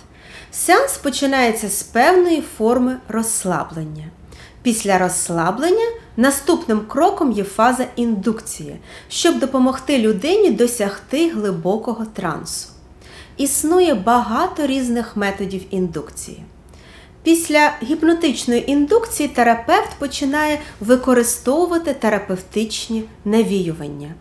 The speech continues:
Людина не втрачає при цьому свідомість і чітко чує голос терапевта під час сеансу. Деякі люди турбуються про те, що гіпнотичні навіювання змусять їх поводитись як робот.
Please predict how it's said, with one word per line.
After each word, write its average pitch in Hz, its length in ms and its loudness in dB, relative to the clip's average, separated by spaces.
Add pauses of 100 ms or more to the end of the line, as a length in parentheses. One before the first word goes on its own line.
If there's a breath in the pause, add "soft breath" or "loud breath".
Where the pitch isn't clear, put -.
(440 loud breath)
Людина 330 680 2
не 247 160 2
втрачає 330 600 0
при 277 180 -4
цьому 262 300 -2
свідомість 190 840 -2 (280 loud breath)
і 240 120 0
чітко 285 600 -2
чує 226 400 0
голос 226 440 0
терапевта 196 800 -2
під - 240 -8
час - 360 -4
сеансу. - 540 -8 (600 loud breath)
Деякі 330 480 2
люди 359 260 4
турбуються 330 760 2
про 240 200 -4
те, 403 160 -4 (380 loud breath)
що - 160 -2
гіпнотичні 330 760 2
навіювання 247 920 2 (240 loud breath)
змусять 349 640 2
їх 330 220 0
поводитись 285 720 -2
як 285 220 -2
робот. 165 360 2